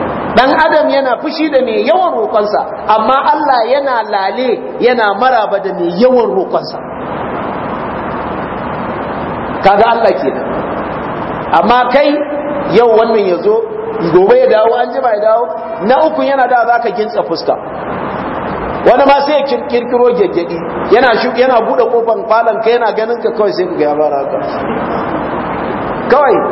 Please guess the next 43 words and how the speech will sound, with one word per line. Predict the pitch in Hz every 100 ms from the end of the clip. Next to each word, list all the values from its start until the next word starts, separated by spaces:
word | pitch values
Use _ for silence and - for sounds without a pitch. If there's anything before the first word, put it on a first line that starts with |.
| -
saboda | - 285 277 233
in | 247 285
ya | 294
gaji, | 277 247 262 285 330 - - - - - - -
zai | 190 285
kara | 277 247 233
gaba, | 285 208
zai | 233
ce, | 226
"Alhaji | 202 220 220
gyaggyadi | 196 156 170 175
yake | 180 -
yi." | 107 - 170 - - - - -
Saboda | - 262 262 220
ka | - 247 285
gaji | 262 208
da | 220 180
shi, | - -
ko? | 277 - - - - - -
Amma | 240 254 294 330
Allah | 311 349 277 -
farin | 277 302 285
ciki | - 330 - 254
da | 190 185 240
kai | - 302 311
yake | 302 226
yi. | 226 220 202 180 156
Shi | - 254
sa | 254 269
manzon | 208 202 233
Allah | 254 247 226
sallallahu | 240 226 220 220 208
alaihi | 196 190 214
wasallam | 202 180 233 233 226 226 226 226
a | 180
hadisin | 190 202 254 240 -
Abu | 185 170 175
Dawud | 175 185 208 - -
ya | - 202
ce | 202 226
Allah | 220 240 226 202
na | 175 160
jin | 185